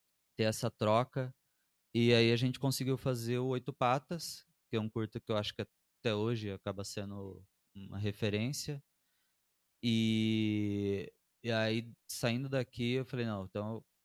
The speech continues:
eu quero trabalhar agora em um lugar que eu tenha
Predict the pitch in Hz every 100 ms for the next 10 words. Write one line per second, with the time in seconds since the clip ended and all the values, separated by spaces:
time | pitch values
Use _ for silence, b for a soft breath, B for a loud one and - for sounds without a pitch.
0 | - - - 117 107 120 120 - 110 107
1 | 104 104 104 104 110 113 113 113 104 104
2 | 107 - 117 113 - - 135 151 143 -